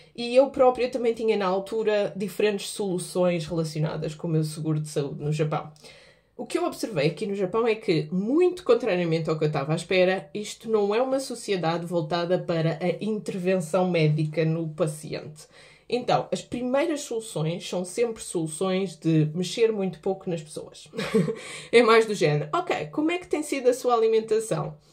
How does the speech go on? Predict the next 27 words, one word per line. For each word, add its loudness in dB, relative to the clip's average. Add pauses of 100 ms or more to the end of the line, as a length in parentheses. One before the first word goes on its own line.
(260)
Mostre-me -2
o -4
seu -4 (120)
calendário 4
alimentar. -4
Vamos -2
falar 2
acerca 0
de -2
questões 4
nutricionais -4
que -16
podem -2
não -2
ser -2
o -2
ideal 2
para -2
a 2
sua -2 (340)
atividade 4
ou 4
estilo 0
de -4
vida 0
neste -2
momento." -4